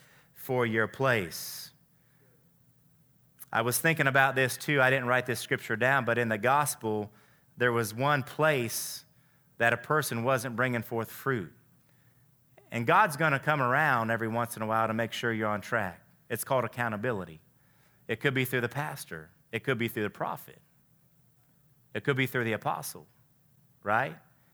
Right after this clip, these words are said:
It could be through one of these ministry gifts. It could be the Holy Ghost reminding you of something.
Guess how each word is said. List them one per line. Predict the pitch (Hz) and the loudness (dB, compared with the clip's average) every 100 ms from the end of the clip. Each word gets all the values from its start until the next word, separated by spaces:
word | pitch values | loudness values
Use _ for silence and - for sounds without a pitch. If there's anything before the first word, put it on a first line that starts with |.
| - | -6
It | 113 | -2
could | 147 | 0
be | 135 | 0
through | 127 135 | 0 0
one | 131 | 0
of | |
these | 120 113 | 0 0
ministry | 156 170 - 104 | -2 -2 -4 -4
gifts. | 98 87 - - - _ _ - | -4 -6 -10 -14 -16 _ _ -4
It | 147 | 2
could | 175 | 2
be | 170 | 4
the | 147 | 4
Holy | 170 165 | 4 4
Ghost | 147 190 160 - | 4 2 2 -2
reminding | 120 139 175 151 117 | 2 4 4 2 0
you | 110 | -2
of | 104 | -4
something. | - 95 - 76 | -4 -6 -8 -20